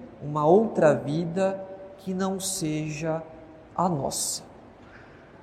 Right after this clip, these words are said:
Ele não condiciona a sua graça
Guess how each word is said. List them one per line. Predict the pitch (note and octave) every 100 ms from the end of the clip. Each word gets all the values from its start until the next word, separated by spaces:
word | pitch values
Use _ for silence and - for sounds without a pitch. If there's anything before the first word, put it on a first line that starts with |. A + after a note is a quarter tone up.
| - - - - - - - - - - - -
Ele | - F3+ G3
não | F3+ G3 C4 C4+
condiciona | - A#3 G#3 G#3+ - A3 G3+ F3 D3 C3+
a | - C#3+
sua | - G3 E3+
graça | C#3 C3 C#3+ D#3+ - - G3